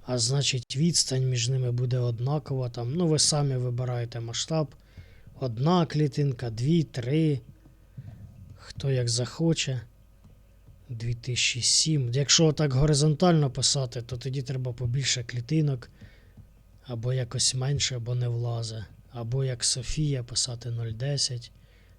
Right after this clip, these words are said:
чи десять. Бо, як бачите, ось у мене вже не влазе. Тринадцять.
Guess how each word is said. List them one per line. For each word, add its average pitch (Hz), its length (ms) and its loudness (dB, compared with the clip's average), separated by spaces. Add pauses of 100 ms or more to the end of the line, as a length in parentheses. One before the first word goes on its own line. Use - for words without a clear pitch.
чи - 160 -10
десять. 117 640 -6 (1160)
Бо, 120 140 -4
як 120 180 -2
бачите, 127 480 -2
ось 117 220 -4
у 120 80 -4
мене 113 240 -6
вже 110 200 -8
не 113 140 -6
влазе. 107 520 -10 (3750)
Тринадцять. 120 1040 -10